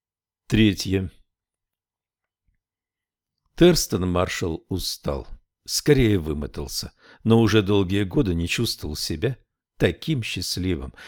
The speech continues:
Конечно, это тянуло на извращение. Он – штатный профессор, публикуемый поэт, редактор престижного литературного журнала. И постель с ним делила роскошная женщина, умная и уверенная, что лучше его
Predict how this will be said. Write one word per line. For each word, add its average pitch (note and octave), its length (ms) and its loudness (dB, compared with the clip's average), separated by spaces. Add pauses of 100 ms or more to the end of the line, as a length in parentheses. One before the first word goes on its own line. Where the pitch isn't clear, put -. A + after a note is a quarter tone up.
(140)
Конечно, A2+ 440 2
это G#2+ 240 0
тянуло G#2+ 420 0
на G#2+ 200 0
извращение. G2+ 800 -4 (320)
Он – G2+ 300 4 (120)
штатный - 580 0
профессор, - 640 -4 (280)
публикуемый A2+ 720 4
поэт, A2 600 0
редактор A#2+ 540 2
престижного G#2+ 680 -2
литературного G2 800 -2
журнала. G2 540 -4 (460)
И C#3+ 120 6
постель B2+ 520 2
с - 140 -6
ним D#3+ 140 -2
делила A#2+ 460 -6 (180)
роскошная G#2+ 760 2
женщина, D#2 600 -4 (180)
умная A2+ 520 4 (200)
и B2 100 6
уверенная, G#2 640 4
что B2+ 260 -2
лучше A#2 340 -4
его B2 300 -2